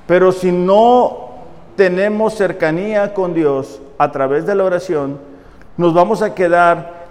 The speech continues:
en la frustración, nos podemos quedar en la amargura,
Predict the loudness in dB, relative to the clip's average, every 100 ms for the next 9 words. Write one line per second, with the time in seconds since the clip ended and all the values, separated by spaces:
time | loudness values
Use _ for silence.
0 | 0 2 4 4 4 2 0 0 -2 0
1 | -2 -2 -2 -8 -14 -20 -20 -8 -4 0
2 | 2 2 2 -4 -2 0 2 2 0 -12
3 | -18 -10 -4 -2 0 2 2 2 0 0
4 | -4 -4 -4 -2 -2 -4